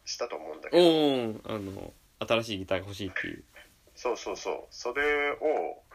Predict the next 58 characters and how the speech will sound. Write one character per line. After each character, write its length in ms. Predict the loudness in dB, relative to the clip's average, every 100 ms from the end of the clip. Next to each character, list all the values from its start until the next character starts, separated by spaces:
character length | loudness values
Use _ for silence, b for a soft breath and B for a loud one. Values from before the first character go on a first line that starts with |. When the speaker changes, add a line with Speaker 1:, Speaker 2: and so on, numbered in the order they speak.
| -10
Speaker 1:
や 100 | -10
っ 60 | -6
と 100 | -4
宣 220 | -2 -2
伝 200 | -4 -4
で 120 | -2
き 80 | -2
る 60 | -4
よ 100 | -10
う 20 |
に 160 | -14 -20 _
な 60 | -16
り 80 | -10
ま 160 | -8
し 100 | -4 -2
た。 200 | -2 -4 _ _ _ _ _ -20 2
Speaker 2:
お 160 | 8 8
ー、 260 | 12 10 10
な 100 | 4
る 80 |
ほ 60 | 4
ど 80 | 2
ね。 160 | 0 B B B B _ -20 _ _ _
Speaker 1:
そ 300 | -8 -6 -6 -8
う、 40 |
あ 80 | -10
の、 260 | -8 -12 -14
買 120 | -12 -8
っ 40 |
ち 80 | -4
ゃ 40 |
い 60 | -2
ま 120 | -2
し 140 | -4 -4
て。 300 | -4 -4 _ 0
Speaker 2:
お、 140 | 0
買 160 | 2 2
っ 40 |
た。 220 | 4 4 2
Speaker 1:
<laughs> 760 | -8 -8 -8 _ _ _ -8
買 80 | -8
っ 40 | -4
ち 80 |
ゃ 20 | -4
い 40 |
ま 100 | -4
し 100 | -4
た。 80 | 4
Speaker 2:
は 140 | 6
い。 160 | 6 2 _ -20
Speaker 1:
久 180 | -16
し 100 | -14 -14
ぶ 100 | -14
り 100 | -16
に。 160 | -4
Speaker 2:
は 160 | 6 6
い。 160 | 6 -4 _ _ _ _ _
Speaker 1:
三 260 | _ -20